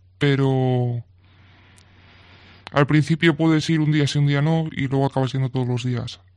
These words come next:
Eh, no te das cuenta hasta que te ves inmersa en, en un gran problema y sobre todo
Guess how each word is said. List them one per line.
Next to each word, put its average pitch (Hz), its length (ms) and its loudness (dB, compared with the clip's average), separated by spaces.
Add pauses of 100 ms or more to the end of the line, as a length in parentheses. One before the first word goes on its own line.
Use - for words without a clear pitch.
Eh, 135 300 -4
no 135 120 0
te 135 100 -2
das 131 180 -2
cuenta 160 420 -4
hasta 135 260 -4
que 127 600 -2
te 127 100 -4
ves 127 340 -2
inmersa 131 420 -4
en, 123 580 -6 (560)
en 131 180 -4
un 127 500 -2
gran 131 340 -2
problema 139 600 -2
y 131 100 -8
sobre 127 260 -4
todo 135 320 0